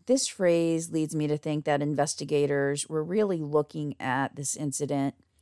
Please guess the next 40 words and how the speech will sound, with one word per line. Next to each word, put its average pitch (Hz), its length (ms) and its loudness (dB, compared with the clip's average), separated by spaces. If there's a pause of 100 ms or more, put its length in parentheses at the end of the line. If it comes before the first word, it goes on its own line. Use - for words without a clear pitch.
(760)
in 180 240 0
one 156 300 2 (120)
particular 147 480 -4
direction. 127 760 -4 (600)
They 147 300 2
said 160 300 0
that 147 240 0
she 151 220 -2
had 139 220 -2
not 143 340 0 (100)
vomited. 143 720 0 (360)
So, 175 260 2
okay, 180 300 0
we 151 140 0
know 143 160 2
that 147 160 -2
she - 140 -2
had 160 100 2
not 165 240 -2
drowned, 147 560 0 (540)
that 165 140 0
high 143 180 2
tide 156 260 0
didn't 160 300 -2
come 190 180 -2
in, 143 360 -2 (600)
but 156 160 -2
they 165 120 4
were 156 160 2
talking 254 480 0
about 170 400 0
her 160 140 -2
vomiting, 143 640 0
which - 440 -4 (180)
means 165 400 -2
to 185 100 -6
me 151 200 -2
very 147 300 2
early 143 280 0
on, 180 400 0